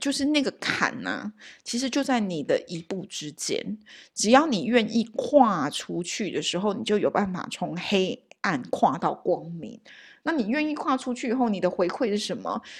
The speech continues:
就是你就会像蜂蜜一样，花蜜一样，你知道吗？因为我抽到了花蜜，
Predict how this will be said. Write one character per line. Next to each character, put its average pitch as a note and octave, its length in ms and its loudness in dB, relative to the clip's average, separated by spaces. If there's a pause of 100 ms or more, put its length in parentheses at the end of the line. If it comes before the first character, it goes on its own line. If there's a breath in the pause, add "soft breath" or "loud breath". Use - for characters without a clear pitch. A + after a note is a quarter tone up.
(100)
就 C4+ 120 -2
是 D#4 120 2
你 A3 200 2
就 A3+ 160 6
会 C4+ 160 4
像 B3 420 -2
蜂 A#3 400 0
蜜 C4 180 0
一 F#3 280 -4
样， F3+ 200 -4
花 G#3 380 2
蜜 A3 260 0
一 D3+ 280 -6
样， E3 280 -4
你 - 80 -20
知 - 120 -10
道 D#3+ 100 -6
吗？ D#3 180 -6
因 E3+ 60 -8
为 G#3 80 0
我 F3 60 2
抽 F3+ 180 -2
到 E3+ 200 -4
了 D3+ 40 -8
花 E3+ 340 -8
蜜， F3 240 -8